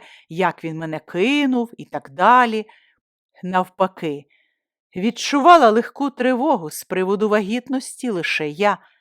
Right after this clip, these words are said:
а Іван був на сьомому небі від щастя.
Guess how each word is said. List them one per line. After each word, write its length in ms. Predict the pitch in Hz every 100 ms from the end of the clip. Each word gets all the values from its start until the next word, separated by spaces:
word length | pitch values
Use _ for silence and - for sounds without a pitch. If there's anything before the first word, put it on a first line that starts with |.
| _ _ _ _ _
а 240 | - 175 185
Іван 800 | 196 226 220 226 262 339 320 240
був 380 | 277 294 285 277
на 220 | 202 170
сьомому 760 | 165 - - 320 330 285 220 202
небі 420 | 165 170 170 160
від 180 | 151 151
щастя. 880 | - - 151 143 135 - - 147